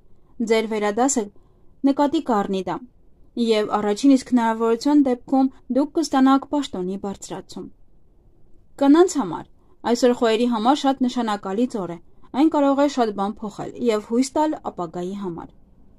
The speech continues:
Խուսափեք ռիսկերից և ոչ մի արկածախնդրության մի դիմեք։ Փորձեք պլանավորել ձեր բյուջեն և գումար չվատնել մանրուքների վրա։ Անձնական կյանք։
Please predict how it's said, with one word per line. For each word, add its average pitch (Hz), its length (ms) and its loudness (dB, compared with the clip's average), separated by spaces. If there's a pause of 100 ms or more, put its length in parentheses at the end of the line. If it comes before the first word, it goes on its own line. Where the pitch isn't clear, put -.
(460)
Խուսափեք 320 600 2
ռիսկերից 240 580 -2
և 214 160 0
ոչ 214 240 2
մի 320 180 4
արկածախնդրության 254 1120 0 (180)
մի 196 160 -4
դիմեք։ 180 400 -6 (360)
Փորձեք 320 380 0
պլանավորել 208 640 0
ձեր 202 220 -2
բյուջեն 233 400 -2 (120)
և 202 280 -2
գումար 196 420 -2
չվատնել 196 560 -8 (100)
մանրուքների 226 640 0
վրա։ 180 260 -10 (1120)
Անձնական 247 600 4
կյանք։ 185 260 -6